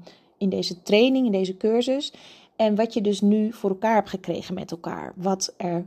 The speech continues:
goed gaat. Heel vaak merk ik namelijk, en dat herken ik zelf ook stiekem wel, dat als je worstelingen hebt, uitdagingen hebt met de tiener,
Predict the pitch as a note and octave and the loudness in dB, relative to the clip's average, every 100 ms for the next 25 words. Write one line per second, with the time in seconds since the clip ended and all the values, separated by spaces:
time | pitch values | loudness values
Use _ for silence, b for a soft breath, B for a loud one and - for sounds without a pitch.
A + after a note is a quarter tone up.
0 | - - - F#4+ F#4+ - - - - B | -10 -4 6 6 6 -8 -12 -16 -20 B
1 | B B B - B3 E4 F#4 - A#3 C#4 | B B B 2 4 4 2 -4 -4 -6
2 | - F#3+ G3+ C4+ C#4+ A#3 A3 A3+ A#3 B3+ | -4 -4 -4 -4 -6 -6 -4 -4 -4 -6
3 | - D3+ - C#3+ - D3+ - D#3 - - | -8 -16 -18 -14 -12 -8 -6 -6 -6 0
4 | F#3+ F#3+ - F#3 G3 E3+ F3 F3 G3+ B | 0 0 -6 -4 -2 -2 -2 -4 -6 B
5 | B B B B F#3+ G3+ G#3 - G#3+ C#4+ | B B B B 0 0 2 2 2 2
6 | D4+ B3 G#3 G#3 G#3 - _ - E3 D#3+ | 0 -2 0 0 -4 -10 _ -12 -2 4
7 | B3+ D4 B3 A3+ G#3+ F#3+ F#3+ - F3+ A#3 | 4 4 -2 0 0 -2 -4 -2 0 2
8 | A#3 G3 G3 G3+ F#3 F3 F3+ - F3 F3+ | 2 0 0 -2 -2 -4 -6 -8 -2 0
9 | G#3+ - - - E3+ G#3+ A#3 A3+ A#3+ | -2 -6 -18 -16 -2 2 4 2 -2